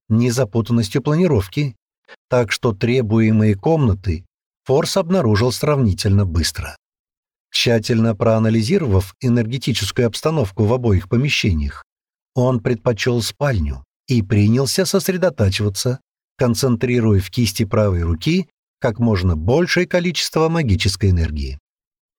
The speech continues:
Точно знать, сколько ее потребуется для активации заклятия, он не мог, и даже принцип ответил на этот вопрос весьма приблизительно. Так что Терран предпочел не скупиться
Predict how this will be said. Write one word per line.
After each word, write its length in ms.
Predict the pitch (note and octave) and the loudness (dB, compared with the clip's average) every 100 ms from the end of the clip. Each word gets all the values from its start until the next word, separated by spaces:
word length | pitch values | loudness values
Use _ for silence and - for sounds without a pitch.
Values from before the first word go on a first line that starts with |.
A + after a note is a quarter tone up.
| _ - - - | _ -16 -16 -4
Точно 400 | G3 G3 - D3+ | -2 0 0 0
знать, 420 | B2 D#3 E3 - - | 0 0 0 -2 -8
сколько 500 | - - C#3+ C#3+ A#2+ | -8 -4 -2 -2 0
ее 300 | A#2 A2+ C3+ | 2 2 2
потребуется 760 | A2+ G2+ C#3 E3 B2 G2 - | 0 -2 0 0 2 2 0
для 240 | G2+ A2+ B2 | 0 2 0
активации 720 | - G#2+ - C3+ C3 A2+ A#2 | 0 -4 -2 0 0 0 -2
заклятия, 560 | G#2 C3 A#2+ G2 - C#3 | -2 -2 0 0 0 -2
он 100 | D#3 | 2
не 100 | E3+ | 2
мог, 280 | C3 D#2+ - _ _ _ _ | 0 -2 -12 _ _ _ _
и 80 | A#2+ | -2
даже 400 | C3 D3+ C3 C#3+ | 0 0 0 -2
принцип 580 | - G3 E3+ G2+ G2+ - | 0 0 2 0 -2 -4
ответил 480 | B2+ A2+ C#3+ - G2+ | -6 -2 -2 2 2
на 100 | A2 | 2
этот 220 | G#2 G#2 | 0 -2
вопрос 380 | C3+ D3 D3+ - | -2 0 -2 -2
весьма 300 | C3 - G#2 | -2 0 -2
приблизительно. 800 | F#2+ G2+ C#3 C3+ G#2 D#2+ C#2 C2+ _ _ _ _ _ _ _ _ | 0 0 0 0 -2 -2 -4 -8 _ _ _ _ _ _ _ _
Так 160 | A3+ A3+ | -4 -2
что 160 | - | -2
Терран 400 | E3+ D3+ C3 E3 | -2 0 2 0
предпочел 540 | D3+ F3 - F#3 - C#3 | 0 -4 -2 -2 0 0
не 100 | D#3+ | 0
скупиться 640 | - G#3+ - A#2 - C#3 | -2 -4 -2 -2 -2 -4